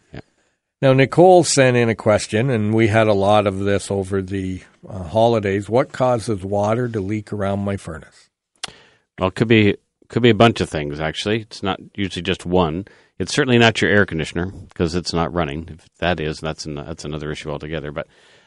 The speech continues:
Speaker 1: um, your furnace makes water, so, uh, sometimes there's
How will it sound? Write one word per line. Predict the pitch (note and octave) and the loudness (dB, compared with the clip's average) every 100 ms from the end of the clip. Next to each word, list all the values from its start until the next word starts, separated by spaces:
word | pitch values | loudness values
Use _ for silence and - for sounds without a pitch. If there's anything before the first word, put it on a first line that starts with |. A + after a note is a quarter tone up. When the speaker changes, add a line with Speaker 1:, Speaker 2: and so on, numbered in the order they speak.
| _ | _
Speaker 1:
um, | G2 G2 G2 - _ - _ - | 0 0 0 -8 _ -20 _ 4
your | A#2 A2+ | 6 6
furnace | - D3+ C#3 | 6 4 6
makes | B2+ A2 | 4 4
water, | G2 F#2+ G2+ D3+ - _ _ _ _ _ _ _ - | 6 6 6 0 -8 _ _ _ _ _ _ _ -8
so, | - G2 F#2 F#2 - _ _ - | 2 6 6 4 0 _ _ -10
uh, | E2 D#2 - _ _ _ - | -6 -6 -10 _ _ _ -4
sometimes | B2 A#2 A2+ A2 F#2+ - _ | -2 2 4 4 2 -8 _
there's | F#2 F#2+ F2 E2 | 0 2 2 -2